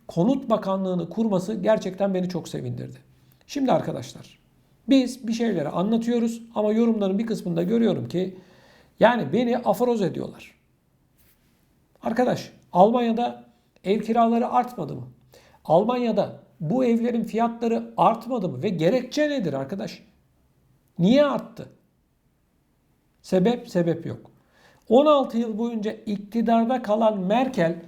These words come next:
yılda, bakın arkadaşlar, yılda yüz bin konut yapsaydı bugün ev fiyatları ve kiraların fiyatları bu kadar yüksek olmayacaktı. On altı yılda bir milyon altı yüz bin konut yapar arkadaşlar.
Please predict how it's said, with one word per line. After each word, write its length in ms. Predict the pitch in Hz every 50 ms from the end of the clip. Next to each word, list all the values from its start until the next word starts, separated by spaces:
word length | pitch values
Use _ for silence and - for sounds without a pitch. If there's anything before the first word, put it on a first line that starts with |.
| - - - - _ _ - -
yılda, 680 | 147 156 170 202 247 269 262 226 233 196 214 226 - - - -
bakın 280 | 170 185 190 - 233 202
arkadaşlar, 640 | 180 165 165 185 190 208 202 180 - - 151 131
yılda 480 | 120 127 139 165 220 254 254 226 247 202
yüz 480 | 156 151 160 202 254 269 233 - 196 208
bin 200 | 233 233 226 226
konut 400 | - 175 175 208 247 247 - 240
yapsaydı 800 | 208 175 175 - - 185 160 156 151 175 220 254 254 240 - - - - - _ _ -
bugün 500 | 160 196 285 262 254 214 170 - - -
ev 200 | 202 220 240 254
fiyatları 600 | 233 - - 202 190 170 175 - - 180 165 165 156
ve 120 | 160 165
kiraların 540 | - - 208 220 226 220 220 220 214 190 180
fiyatları 600 | 185 - 220 220 214 214 - 202 180 160 156 165
bu 80 | 240 226
kadar 300 | 233 208 180 190 170 143
yüksek 480 | 135 156 185 185 185 - 226 233 226 226 - -
olmayacaktı. 800 | 190 185 208 202 156 127 123 123 - - 127 - - - - - _ _ _ _ _ _ _ _ _ _ _ _ _ _ _ _ _ _ _ -
On 180 | 220 269 285
altı 320 | 277 247 226 196 - - 202
yılda 320 | 226 208 208 214 165 156
bir 180 | 208 247 262 247
milyon 340 | 226 208 202 190 214 233
altı 440 | 233 226 - 170 175 196 190 - -
yüz 160 | 233 214 170
bin 140 | 165 208 190
konut 320 | 196 160 165 175 180 180 185
yapar 220 | 170 - 160 156
arkadaşlar. 680 | 151 139 139 175 170 170 151 - - - 123 - -